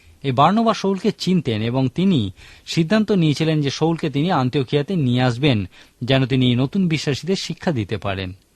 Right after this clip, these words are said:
সেই জন্যই বার্নবা তার্সো নগরে গিয়ে শৌলকে সঙ্গে নিয়ে আন্তিওকিয়াতে এসে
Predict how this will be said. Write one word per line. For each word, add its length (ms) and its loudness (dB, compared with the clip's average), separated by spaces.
সেই 200 2
জন্যই 260 0
বার্নবা 400 2
তার্সো 360 -4
নগরে 360 0
গিয়ে 320 0
শৌলকে 640 2
সঙ্গে 380 2
নিয়ে 180 4
আন্তিওকিয়াতে 720 0
এসে 360 -4